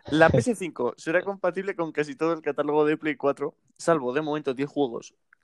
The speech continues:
Speaker 1: que he visto en la lista y son muy pequeñitos, ni los conocía.
Speaker 2: Pero y
Speaker 1: Pero que
Speaker 2: pobrecitos,
Speaker 1: es
Speaker 2: ¿no?
Speaker 1: Pero, pero qué más nos da. Pero, <laughs> sí, y, y creo que el, el que más me sonaba era un Hitman, que además era una mierda. <laughs> Es decir, que no, que no, nada, nada. Pero que, sin embargo,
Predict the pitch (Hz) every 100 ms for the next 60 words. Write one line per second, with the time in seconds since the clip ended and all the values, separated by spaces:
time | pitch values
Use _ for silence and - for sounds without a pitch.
0 | _ 120 127 131 131 123 123 123 113 117
1 | 113 113 123 131 131 123 123 135 131 151
2 | 123 123 120 120 139 131 120 123 147 _
3 | _ _ - 110 104 104 107 98 101 107
4 | 135 - _ _ _ _ _ _ _ _
5 | 156 135 107 - - 196 196 185 135 -
6 | - - _ 143 143 - - - - -
7 | 143 170 - - - - - _ 180 -
8 | 175 - 208 208 175 113 - 135 131 -
9 | 151 196 220 190 170 151 147 135 - 240
10 | 240 220 147 160 185 143 131 127 117 -
11 | _ _ _ - 208 - 135 - 196 220
12 | 185 175 - - - _ - 185 190 -
13 | 165 147 143 120 127 117 _ - - _
14 | 214 220 208 208 202 202 196 226